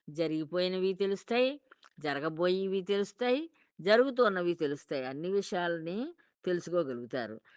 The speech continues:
పునరావృత్తి రహితమైన జన్మరాహిత్యాన్ని పొందుతారు. వాళ్ళకి,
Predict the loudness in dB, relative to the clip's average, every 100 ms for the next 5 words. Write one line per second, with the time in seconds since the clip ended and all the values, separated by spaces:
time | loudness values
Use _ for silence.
0 | _ 0 2 4 4 6 6 4 2 2
1 | 2 2 0 2 0 0 0 -2 -6 -18
2 | -10 -4 -4 0 2 4 4 0 -2 -4
3 | -4 -6 -8 -8 -6 -6 -6 -16 _ _
4 | _ -4 -2 0 -2 -2 -4 -2 -6